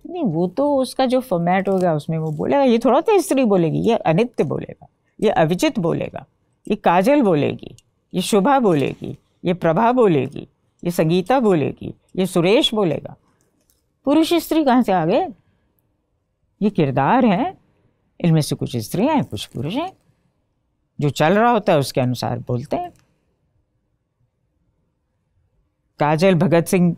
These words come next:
पढ़ाना चाहती हैं, पढ़ा रही हैं क्लास में,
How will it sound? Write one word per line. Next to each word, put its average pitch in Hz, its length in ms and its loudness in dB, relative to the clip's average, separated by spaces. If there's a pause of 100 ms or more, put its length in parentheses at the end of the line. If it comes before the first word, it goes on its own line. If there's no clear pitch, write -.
(140)
पढ़ाना 165 340 2
चाहती 190 320 0
हैं, 175 80 0
पढ़ा 151 280 2
रही 226 220 2
हैं 226 140 -2 (300)
क्लास 165 340 0
में, 156 160 -4